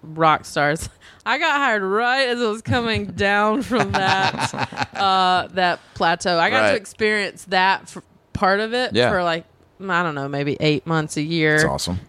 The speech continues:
Speaker 1: And then the last two years, that kinda was fading.
Speaker 3: To where, like, you really, like, a lot of stand-up road work comes out of
Speaker 1: Yeah,
Speaker 3: it, right? And
Speaker 1: I,
Speaker 3: just
Speaker 1: I went from, 'cause when I got hired, I had just done Last Comic Standing, uh, the summer.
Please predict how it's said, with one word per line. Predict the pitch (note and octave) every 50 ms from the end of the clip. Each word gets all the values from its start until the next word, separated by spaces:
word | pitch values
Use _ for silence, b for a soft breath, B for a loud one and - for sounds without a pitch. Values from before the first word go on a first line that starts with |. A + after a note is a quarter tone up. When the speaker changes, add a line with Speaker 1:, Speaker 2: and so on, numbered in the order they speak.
| _
Speaker 1:
And | F3+ F3 F3 F3
then | G3+ G3+ G3+ G3
the | F#3 E3+
last | E3 D#3 D#3 D#3+ D3+ - -
two | F3
years, | D#3+ D#3 D#3 D#3 D3+ D#3+
that | D#3 C3 - - -
kinda | - D#3+ D3+ C#3+ D3 C3+
was | C#3 C#3 C3+ -
fading. | - - - C#3+ C#3 B2+ C3+ C3 B2+ C3 B2+ C3+ D3
Speaker 3:
To | - -
where, | B2 A#2+ A2
like, | G#2+ G#2 F#2+ -
you | G#2 G2+
really, | G2 G#2 G#2 G2
like, | - F#2 F#2+ -
a | E2+
lot | E2+ E2+ E2+ D#2
of | D2+ D#2 D2+ - -
stand-up | - - G2 F2+ F2+ -
road | G2 G#2 G#2+ G#2+ G2
work | G2+ G2+ G2+ F#2+ - -
comes | - - G#2 G2 F2+
out | G2+ F#2+ F#2
of | F#2+
Speaker 1:
Yeah, | F4 F4+ F4 C4+
Speaker 3:
it, | -
right? | - G2 G2
And | F#2+ -
Speaker 1:
I, | A3 - C#4+
Speaker 3:
just | C#4+ D#3+ - - - _ _
Speaker 1:
I | - G#3+ A#3
went | A#3 A3 A3+ C4+ D4 - B3
from, | - C4 A#3 G#3 F#3 - _ _ G#3+
'cause | A#3 B3 G#3+
when | A3 A3 A3
I | A#3 D#4
got | F#4 D4+ G#3+ -
hired, | - A3 A3+ A3+ B3+ C#4 C4+ C4 B3 A3+ - -
I | G#3 A#3 A#3+
had | A3+ G#3
just | A3 C#4 D#4 - - -
done | F4 E4+ D4+
Last | C4 A3+ G#3+ G#3+ A3 - -
Comic | A#3+ G#3+ G#3 F3+ - -
Standing, | - - - - - F#3 F#3 G3 G3+ G3+ G3+ F#3+ G3+ G3+ G3 G3 G3+ G3 G3 G3+ G3 F3+ - b b b b b b b b b b b
uh, | - F#3 F3+ F3+ F3 F3 F3 F3 E3+ E3+ E3 A2
the | D#3+ F#3 F#3+ F3 E3+ E3+ E3 - _
summer. | - - - - F#3 F#3 G3 F#3+ F#3 F3+ E3 -